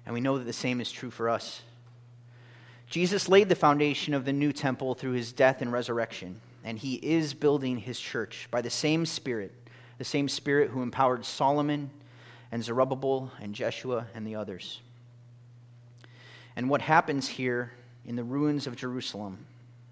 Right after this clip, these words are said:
with an altar stuck in the middle of nowhere, a seemingly unimpressive blueprint, this is all actually in continuity with the big promises of Scripture.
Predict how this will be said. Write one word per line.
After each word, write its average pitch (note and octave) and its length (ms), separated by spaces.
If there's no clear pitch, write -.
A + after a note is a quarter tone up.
with C3 120
an B2+ 80
altar C3+ 400
stuck - 380
in B2+ 80
the B2 80
middle B2+ 240
of B2+ 60
nowhere, A2 520
a - 60
seemingly C#3+ 540
unimpressive C#3+ 680
blueprint, B2 600
this - 160
is C#3 120
all D#3+ 380
actually A2+ 640
in B2 140
continuity B2+ 680
with A2+ 200
the A#2 60
big A#2 300
promises C3 560
of A2 120
Scripture. G2+ 500